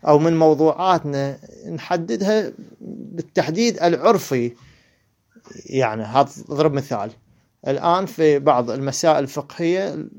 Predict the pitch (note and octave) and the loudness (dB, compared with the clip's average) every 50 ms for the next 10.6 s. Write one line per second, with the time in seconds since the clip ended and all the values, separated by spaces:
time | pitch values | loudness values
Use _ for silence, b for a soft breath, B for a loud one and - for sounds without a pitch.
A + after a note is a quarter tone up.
0 | - C3 B2+ C3 D3 C#3 - D3+ D3+ D#3 E3+ F#3 G3 - - - E3 E3 E3+ - | -20 -16 -10 -8 -6 0 4 6 6 8 6 4 2 0 -2 -4 -4 -4 -2 2
1 | - G3+ D3 A#2+ A#2+ A#2+ - - - D#3+ D#3+ - - E3 D#3+ D#3 - - F#3+ E3+ | 2 2 4 2 0 -4 -6 -8 -10 -10 -12 -10 -8 -8 -6 -6 -4 -2 -2 0
2 | B2+ B2+ B2 A#2+ C3+ D3 D3 D3 D3 D3 - _ _ - - - - D3+ - D#3 | 0 0 0 0 0 0 0 0 -2 -6 -10 _ _ -14 -10 -10 -4 0 2 4
3 | D3+ D3+ D3 C#3 C3+ B2+ - - C3+ B2 B2 B2 G#2+ G#2 G#2+ - - - - _ | 4 4 2 0 -2 -4 -4 -4 -4 -6 -4 -6 -8 -8 -10 -12 -12 -14 -20 _
4 | b b b b b b b b - A2+ - - - G#3+ A3+ G#3 E3+ D#3 D3+ C3+ | b b b b b b b b -20 -20 -12 -4 0 2 2 4 2 0 -2 -2
5 | C#3 - C#3+ B2 A2+ _ - B2+ B2 B2 A2+ A#2+ B2+ B2+ B2 A#2+ - - - - | -2 -4 -6 -8 -6 _ -4 -2 -2 0 0 2 2 2 2 0 -2 -6 -2 0
6 | F#3+ F#3 F3 C#3 - - _ _ b b b b b b b b b b - - | 2 4 4 2 2 0 _ _ b b b b b b b b b b -2 2
7 | A3+ A3 G#3+ F#3+ D#3 - - C3+ B2+ A#2+ D3 F3+ F3+ - - C#3+ A#2 A#2+ - - | 4 4 6 6 4 2 2 -2 -2 0 2 2 2 2 0 -4 -4 -6 -6 -6
8 | C3 A#2 B2+ A#2+ - - G3 G3 - G#3 G3 G3 G3 - - C#3 A#2 A#2 A#2 A2+ | -4 -4 -4 -4 -4 -2 -4 0 2 4 4 4 4 2 -2 -6 -8 -6 -6 -8
9 | G#2+ A2 A#2 C3+ C3+ C3 A#2 - - - D#3 D#3+ E3 E3+ F3 F3 F3 D3+ D3+ - | -8 -6 -2 0 0 0 0 -2 -2 2 2 4 4 4 2 0 -2 -4 -6 -8
10 | - A#2+ A2+ A2+ A#2 B2 C3 B2+ B2+ - - - | -8 -8 -8 -6 -4 -2 -2 -2 -2 -4 -8 -14